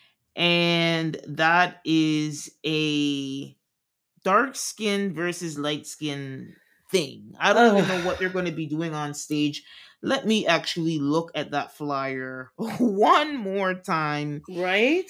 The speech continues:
Speaker 1: It says Nick Cannon, they have, Nick Cannon presents Bad versus Wild Las Vegas,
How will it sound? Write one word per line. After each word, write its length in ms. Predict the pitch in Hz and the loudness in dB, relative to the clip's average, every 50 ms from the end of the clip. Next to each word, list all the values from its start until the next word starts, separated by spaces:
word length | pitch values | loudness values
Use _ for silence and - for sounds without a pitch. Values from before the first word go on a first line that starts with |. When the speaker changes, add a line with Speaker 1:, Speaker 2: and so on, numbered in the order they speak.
| - - | -4 -2
Speaker 1:
It 120 | 190 190 | -2 0
says 580 | - - 233 214 208 202 202 196 196 - - - - | 0 4 6 8 8 8 8 6 4 -2 -6 -6 -2
Nick 280 | 156 180 226 - - - | 0 0 0 0 -2 -8
Cannon, 460 | - - 247 233 220 214 190 170 156 | -4 0 2 4 4 4 2 2 2
they 120 | - 226 | 4 4
have, 200 | 285 262 233 202 - - - _ - | 4 4 2 0 -4 -10 -12 _ -4
Nick 240 | 196 214 277 294 - | -2 0 0 -2 -2
Cannon 680 | - 247 220 202 196 196 190 190 185 185 185 180 180 _ | 0 2 4 4 6 6 4 4 4 2 0 -2 -4 _
presents 480 | - 196 175 151 165 160 160 160 160 - | -6 -4 -2 2 2 2 2 0 -2 -4
Bad 500 | 135 - 156 151 151 156 156 160 156 135 | -4 0 2 2 4 4 4 2 2 0
versus 400 | 143 151 151 147 - 147 139 135 | 0 0 0 0 -2 -6 -6 -4
Wild 420 | 127 135 131 127 131 127 127 120 | -4 -2 0 0 0 0 -2 -2
Las 280 | 123 123 123 123 123 - 123 | -2 -2 -2 -4 -4 -6 -4
Vegas, 680 | 131 135 143 135 117 123 123 123 160 - - - - | -2 0 0 0 -2 -2 -2 -2 -4 -4 -8 -12 -14